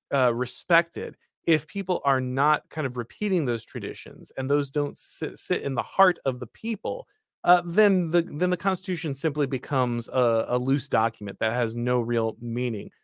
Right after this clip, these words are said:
Uh, a lot of people speak on this. Again, uh, you know, Schmitt calls it political theology, right? That, that the, the Constitution, that the, the form of the government is just a reflection, uh, a, a, a secularized reflection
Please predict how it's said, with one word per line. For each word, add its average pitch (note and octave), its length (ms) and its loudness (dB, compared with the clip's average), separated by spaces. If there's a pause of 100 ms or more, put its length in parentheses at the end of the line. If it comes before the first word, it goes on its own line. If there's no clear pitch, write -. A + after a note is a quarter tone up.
(240)
Uh, D3 200 4
a E3 80 6
lot D#3+ 320 6
of G3+ 100 -2
people C3+ 400 -2
speak - 400 -6
on A2+ 200 -2
this. G2+ 260 -4
Again, B2 500 0
uh, A2+ 320 0
you C3+ 140 -2
know, G#2+ 260 0 (120)
Schmitt - 480 0
calls C#3 300 4
it B2+ 220 0
political C3+ 400 0
theology, A#2 760 0
right? A2+ 280 -4
That, A2+ 160 0 (320)
that C3+ 200 4
the, B2 280 6
the B2 120 -4
Constitution, D3 1000 -2
that A#2+ 140 -2
the, A2 260 0
the A2+ 160 -4
form D#3+ 400 2
of B2 120 0
the B2 80 -2
government B2 560 2 (280)
is D3 200 2
just D3+ 240 0
a D3 40 2
reflection, B2+ 800 0 (100)
uh, B2+ 340 6
a, B2+ 40 2
a, A#2+ 280 0 (260)
a A2+ 280 -2
secularized C3 920 2
reflection A#2 640 -2